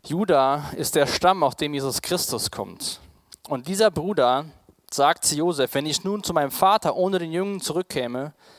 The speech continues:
an dem er mit seinem ganzen Herzen hängt, würde er sterben. Dann hätten wir unseren alten Vater vor Kummer ins Grab gebracht.“ Juda hat sich verändert.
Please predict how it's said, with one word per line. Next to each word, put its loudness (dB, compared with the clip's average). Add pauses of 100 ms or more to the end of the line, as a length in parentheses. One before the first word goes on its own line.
(400)
an -4
dem -2
er -4
mit -8
seinem -2
ganzen -2 (180)
Herzen -2
hängt, -8
würde -2
er -2
sterben. -4 (720)
Dann -2
hätten -4
wir -2
unseren 0
alten -2
Vater 2
vor -4
Kummer -2
ins -8
Grab 0
gebracht.“ -12 (4000)
Juda 4
hat 2
sich 0
verändert. -2